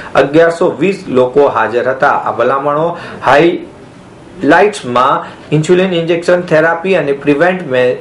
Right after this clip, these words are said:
મેજર્સ અપડેટ, recommendation on device specification, indoor insulation injection practice અને ક્ષતિયુક્ત ટેકનિકલના અયોગ્ય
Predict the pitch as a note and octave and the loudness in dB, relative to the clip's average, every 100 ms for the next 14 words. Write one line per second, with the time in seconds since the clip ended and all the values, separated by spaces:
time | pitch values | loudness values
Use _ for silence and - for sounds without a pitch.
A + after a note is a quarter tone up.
0 | - A#2+ C3+ C3 D#3+ F3+ - - B2+ C#3 | -6 0 0 2 2 0 -2 0 0 4
1 | E3 E3 - - - - - D3 E3+ E3+ | 2 2 -8 -14 -14 -4 0 2 2 2
2 | F3 F#3+ F3 E3+ - D3+ D#3 C#3+ C3+ C#3 | 0 0 -2 -4 2 2 2 0 0 2
3 | D#3 F#3 - - - C#3 C#3 D3 B2+ B2+ | 0 -2 -6 -16 2 2 2 -2 -4 0
4 | C#3 E3+ E3 - C3 C#3+ D3+ D#3+ E3 C#3 | 0 2 -2 -2 -4 0 0 0 -2 -6
5 | C#3 C#3+ C#3 C#3 D3 D3 - C3 B2+ B2+ | -4 2 2 2 0 -4 -6 -8 -2 -2
6 | - C3+ C#3+ D3 B2+ B2 C#3+ D3+ A2+ G#2+ | 0 0 0 0 -2 0 -2 -2 -4 -8
7 | - C3+ C#3+ E3 D3+ C#3+ D3 - D#3 B2+ | -4 -4 -2 -4 -4 -6 -2 -4 0 -2
8 | - B2 A#2+ A#2 B2 C3 - E3+ F3 B2+ | -2 -8 -4 -4 -4 -6 -2 0 2 0
9 | A#2+ A#2 A2+ C3 E3 | -4 -8 0 2 2